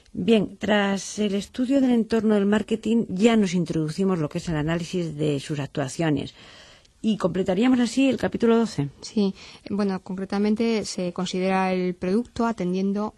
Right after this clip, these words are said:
Speaker 2: a sus atributos, el ciclo de vida de los productos. Hay productos que tienen un ciclo de vida más largo, otros más cortos.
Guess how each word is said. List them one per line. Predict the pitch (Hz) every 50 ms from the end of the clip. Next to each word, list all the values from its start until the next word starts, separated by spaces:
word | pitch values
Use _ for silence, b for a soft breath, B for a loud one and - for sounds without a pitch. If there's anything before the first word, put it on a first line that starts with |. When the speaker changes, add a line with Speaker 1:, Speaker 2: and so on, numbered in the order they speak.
| _ _ _
Speaker 2:
a | - 185
sus | - - 190 - -
atributos, | 175 - 185 180 190 202 208 196 202 - 226 196 - B B B B B B -
el | 165 170 175
ciclo | 175 - - - 175
de | 170 175
vida | 175 170 175
de | 165
los | 165 165 -
productos. | - 180 190 240 240 - - 226 220
Hay | 185 160 160 165 165 180 - - _ _ _ - 233 170
productos | - 180 180 175 - 175 -
que | 170
tienen | 175 160 160 165
un | 165 165 165
ciclo | - 175 - 156
de | 151
vida | 165 170 170 160
más | 160 165 175 -
largo, | 226 240 262 262 254 240 240 240 240 233 220
otros | - 208 - 185 165
más | 156 165 -
cortos. | - - 220 220 220 220 - 202 208 -